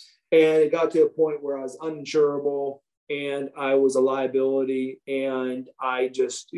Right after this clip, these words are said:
but I had two companies. I had a paint company and a construction company, but it tortured me, you know, but even my kids now, you know, I'll still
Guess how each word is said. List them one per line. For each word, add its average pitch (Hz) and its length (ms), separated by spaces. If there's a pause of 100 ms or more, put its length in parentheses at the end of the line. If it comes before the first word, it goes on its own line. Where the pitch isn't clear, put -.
but 165 160
I 170 140
had 147 240
two 143 160
companies. 135 440
I 147 80
had 131 80
a 120 40
paint 143 260
company 135 320
and 123 100
a 123 280
construction - 500
company, 135 480 (460)
but 151 400 (100)
it 151 180
tortured 175 420
me, 143 260 (520)
you 160 100
know, 160 300
but 151 260
even 160 180
my 147 140
kids 160 340
now, 131 200
you 135 100
know, 139 140
I'll 147 80
still 143 400